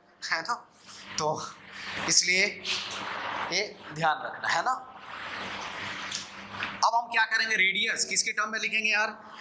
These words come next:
एक्सेलरेटिंग पोटेंशियल के टर्म में लिखेंगे। तो यदि मैं लिखूं R is equal to क्या लिखेंगे, देखो टू एम कैपिटल V upon क्या होगा? Q into क्या हो जाएगा? बी एस।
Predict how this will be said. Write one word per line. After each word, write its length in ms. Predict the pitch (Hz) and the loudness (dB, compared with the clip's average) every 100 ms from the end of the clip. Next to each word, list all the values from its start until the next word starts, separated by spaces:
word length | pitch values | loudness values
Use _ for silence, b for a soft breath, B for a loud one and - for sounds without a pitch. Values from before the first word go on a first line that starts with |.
| - | 0
एक्सेलरेटिंग 560 | 170 - 165 175 190 185 | 4 4 6 4 4 -2
पोटेंशियल 440 | 170 156 143 156 | -2 0 0 0
के 80 | 135 | -2
टर्म 160 | 127 120 | -6 -8
में 140 | 101 | -10
लिखेंगे। 380 | - - - - - - - - - - - - - - - - - - - - - - - - - - - - - | -14 -12 -10 -10 -10 -10 -10 -10 -10 -10 -12 -12 -10 -8 -8 -10 -14 -12 -10 -10 -10 -10 -8 -8 -8 -10 -12 -12 -6
तो 60 | 202 | 0
यदि 240 | 202 220 226 | 0 2 6
मैं 100 | 220 | 6
लिखूं 320 | 190 185 214 214 151 | 4 -2 -6 0 6
R 300 | 160 165 196 - - - - - - 156 | 10 10 8 4 -2 -8 -12 -14 -6 -2
is 160 | 175 - 175 | 0 0 -2
equal 260 | 170 185 185 | -4 -2 -2
to 40 | 190 | 0
क्या 120 | 185 | 2
लिखेंगे, 320 | 180 185 156 | 2 0 0
देखो 300 | 135 139 160 175 - - - - - - - - - - - - - - - - | -2 -6 -8 -10 -14 -20 -18 -12 -8 -6 -6 -6 -6 -6 -6 -8 -10 -12 -8 -8
टू 100 | 180 196 208 - | -6 -8 -2 6
एम 180 | 160 180 190 196 - 180 | 8 8 4 -8 -4 2
कैपिटल 400 | 156 156 180 175 | 2 2 -4 -4
V 40 | 165 180 185 165 | -4 -4 0 0
upon 300 | 170 170 175 | 0 -2 -2
क्या 120 | 185 170 | 2 2
होगा? 260 | 170 175 175 170 - | 2 0 -2 -4 -6
Q 40 | 151 156 170 156 | -6 -6 -8 -10
into 180 | 156 156 | -10 -8
क्या 100 | 170 | -6
हो 60 | 160 | -4
जाएगा? 280 | 160 156 147 | -4 -6 -8
बी 260 | - - - | -14 -18 -2
एस। 140 | - | -2